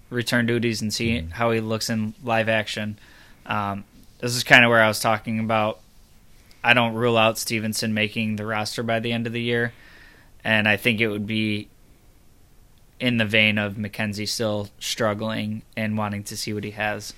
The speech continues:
Speaker 1: So maybe, maybe bring him up for a game if he's healthy, see what he's got.
Speaker 2: Yeah, and, I mean, we don't know what, what's gonna happen with Breida, right? Like, he, I think he's been inactive for two straight weeks now, so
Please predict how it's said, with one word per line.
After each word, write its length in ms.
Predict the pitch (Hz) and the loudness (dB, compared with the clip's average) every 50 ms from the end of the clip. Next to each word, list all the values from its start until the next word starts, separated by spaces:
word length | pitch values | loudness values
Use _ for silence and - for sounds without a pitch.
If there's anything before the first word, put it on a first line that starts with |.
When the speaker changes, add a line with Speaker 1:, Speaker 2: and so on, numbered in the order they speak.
| - - | -20 -20
Speaker 1:
So 140 | - - 135 | -12 -8 -6
maybe, 360 | 139 143 147 147 147 147 143 - | -4 -2 0 0 0 -2 -2 -4
maybe 220 | 127 131 139 139 143 | -4 -2 0 0 0
bring 200 | 135 151 151 151 | 0 0 0 0
him 100 | 151 151 | 0 0
up 140 | 147 147 - | 0 0 -2
for 100 | - 123 | -2 -4
a 80 | 117 | -2
game 180 | 113 117 117 110 | -2 -2 -2 -2
if 100 | 110 104 | -4 -6
he's 160 | - 120 107 - | -6 -8 -4 -2
healthy, 420 | 120 113 110 - 120 113 113 - - - - - - - | -2 -2 -2 -4 -6 -6 -6 -8 -12 -18 -20 -20 -20 -16
see 160 | - - 131 | -10 -8 -6
what 100 | 120 117 | -4 -4
he's 120 | 120 110 - | -4 -4 -2
got. 280 | 127 117 110 110 - - - - - - - - - - - - | -2 -2 -2 -2 -4 -8 -14 -20 -20 -20 -20 -20 -20 -18 -2 6
Speaker 2:
Yeah, 280 | 123 139 143 135 113 - - - | 10 12 12 12 10 8 0 -2
and, 440 | - 123 120 117 113 113 110 101 - - - - - - - - - - - - - - - - - - - - | 2 6 6 8 8 6 4 2 0 -4 -10 -14 -16 -16 -18 -18 -20 -20 -20 -20 -20 -20 -20 -20 -20 -20 -4 2
I 60 | 123 | 4
mean, 240 | 120 113 101 90 - - - | 4 4 4 2 -2 -4 0
we 140 | 117 117 | 2 4
don't 120 | 120 113 104 | 4 6 4
know 80 | 95 | 4
what, 240 | 90 80 76 - - - | 2 0 -2 -4 -6 -8
what's 180 | 80 82 - | -8 -8 -6
gonna 160 | - 85 85 | -4 -4 -4
happen 140 | 78 - 80 | -4 -4 -8
with 80 | 71 - | -8 -8
Breida, 280 | 82 85 85 82 80 80 | -6 -4 -4 -2 -2 -2
right? 220 | 82 85 80 76 | -4 -4 -4 -6
Like, 240 | 82 78 78 - - - - - - - - - - - - - - - | -6 -8 -8 -10 -12 -16 -16 -14 -12 -12 -12 -14 -16 -18 -18 -18 -18 -8
he, 320 | - 104 95 101 98 - - | -4 -2 -2 0 -2 -2 -2
I 100 | 92 92 | -4 -2
think 180 | - 113 120 | -2 -2 0
he's 100 | 117 95 | 0 -2
been 240 | 92 98 90 85 85 | -2 -2 -2 -2 -2
inactive 500 | 80 85 87 82 87 90 - 92 87 85 | -2 -2 -2 -2 -2 -4 -4 -4 -6 -6
for 140 | - 82 78 | -6 -10 -10
two 320 | - - - 95 92 92 | -8 -4 -4 -2 -2 -2
straight 280 | - - - 92 85 73 | -4 -4 -2 -2 -2 -2
weeks 300 | 78 87 90 92 - - | -2 -2 -4 -4 -4 -2
now, 280 | 117 117 123 127 139 - - - - - | -2 -2 -2 -2 -4 -8 -14 -20 -20 -20
so 480 | - - - 82 82 80 80 82 82 | -14 -10 -6 -4 -4 -2 -4 -4 -6